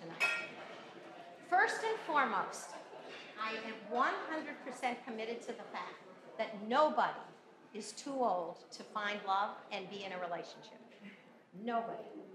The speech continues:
And of course, the article in the New York Times several years ago, when they call, here they called me up on the telephone and they were interested in interviewing a client, and I, a seventy-four-year-old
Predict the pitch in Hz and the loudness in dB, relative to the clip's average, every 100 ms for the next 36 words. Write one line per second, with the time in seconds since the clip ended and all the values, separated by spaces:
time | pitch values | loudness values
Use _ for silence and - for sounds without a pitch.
0 | - - - 233 233 226 226 - 311 320 | -14 -12 -4 -2 -2 -4 -8 -6 -2 0
1 | 311 269 240 226 262 311 320 269 247 240 | 0 -2 -2 4 6 4 2 2 2 2
2 | 240 233 233 269 262 262 - 240 220 214 | 2 2 0 2 2 4 2 2 0 -2
3 | 247 302 294 285 269 254 196 208 - 247 | 0 0 0 2 4 2 -2 -6 0 2
4 | 240 - - - 240 262 240 269 269 262 | 2 0 -8 -8 -4 -4 -4 -2 -2 0
5 | 247 247 226 - 247 247 247 233 214 202 | 0 -2 -8 -2 0 0 -2 -4 -4 -6
6 | 202 208 247 - - 247 226 208 196 - | -6 -4 -4 -6 -6 -4 -4 -6 -10 -16
7 | - - 302 320 269 262 240 233 226 - | -10 -2 0 0 -2 0 0 0 -2 -6
8 | - - 262 247 247 233 214 214 - 202 | -4 0 2 2 0 -2 -4 -4 0 0
9 | 185 - - - - - - 269 285 294 | 0 -4 -14 -12 -8 -8 2 4 4 0
10 | 285 - 254 226 220 214 196 | -8 -6 -2 -2 -2 -2 -2